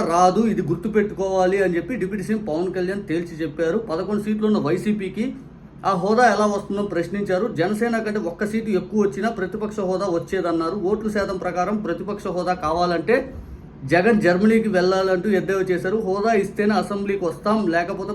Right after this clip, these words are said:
ప్రసంగాలను అడ్డుకుంటాం అంటాం సరైన పద్ధతి కాదని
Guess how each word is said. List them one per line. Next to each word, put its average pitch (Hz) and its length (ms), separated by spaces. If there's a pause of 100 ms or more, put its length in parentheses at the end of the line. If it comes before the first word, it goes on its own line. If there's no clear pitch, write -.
ప్రసంగాలను 196 580
అడ్డుకుంటాం 190 540
అంటాం 180 320
సరైన 190 280 (120)
పద్ధతి 175 260
కాదని 170 460